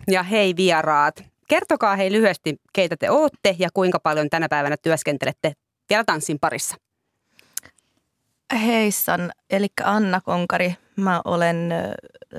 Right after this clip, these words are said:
Speaker 2: tällä hetkellä ratkaisukeskeinen lyhytterapeutti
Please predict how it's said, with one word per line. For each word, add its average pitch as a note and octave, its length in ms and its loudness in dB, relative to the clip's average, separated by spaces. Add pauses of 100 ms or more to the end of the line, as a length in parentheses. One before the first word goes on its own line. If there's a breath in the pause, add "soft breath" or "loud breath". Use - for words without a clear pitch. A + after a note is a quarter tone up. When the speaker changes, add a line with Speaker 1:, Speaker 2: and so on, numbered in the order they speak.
Speaker 2:
tällä F#3+ 200 -2
hetkellä F3 420 -2
ratkaisukeskeinen F3 1600 -4
lyhytterapeutti - 1400 -2